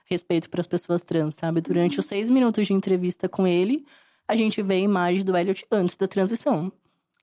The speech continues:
Speaker 1: E eles até colocam, tem um trecho muito forte no livro, né, de memórias que ele escreveu, que ele mesmo fala,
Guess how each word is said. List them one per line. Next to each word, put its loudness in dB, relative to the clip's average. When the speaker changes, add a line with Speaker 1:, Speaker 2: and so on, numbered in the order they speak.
Speaker 1:
E 0
eles 0
até -2
colocam, 0
tem -4
um -2
trecho -2
muito -4
forte -2
no 0
livro, -2
né, 0
de -6
memórias -4
que -8
ele -4
escreveu, -2
que -6
ele 0
mesmo -2
fala, -4